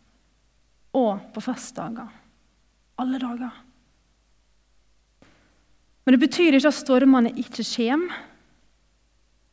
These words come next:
når vi inviterer han inn. For livet, det går i bølgedaler, men Gud er med oss i dem. Så det nye livet i Jesus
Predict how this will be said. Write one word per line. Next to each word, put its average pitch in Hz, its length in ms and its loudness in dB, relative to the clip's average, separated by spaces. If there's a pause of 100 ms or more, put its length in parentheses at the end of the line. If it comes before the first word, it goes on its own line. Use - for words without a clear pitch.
(160)
når 247 80 -2
vi 247 140 2
inviterer 226 420 -2
han 208 160 -8
inn. 220 200 -6 (680)
For 269 140 2
livet, 262 240 6
det 240 100 2
går 233 300 2
i - 20 -8
bølgedaler, 233 720 -2 (580)
men 226 160 -2
Gud 247 180 2
er 220 60 0
med 226 380 2
oss - 320 -12 (180)
i 247 160 0
dem. - 220 -10 (2000)
Så 285 80 0
det 294 100 8
nye 339 220 8
livet 320 260 6
i 269 120 8
Jesus 247 420 0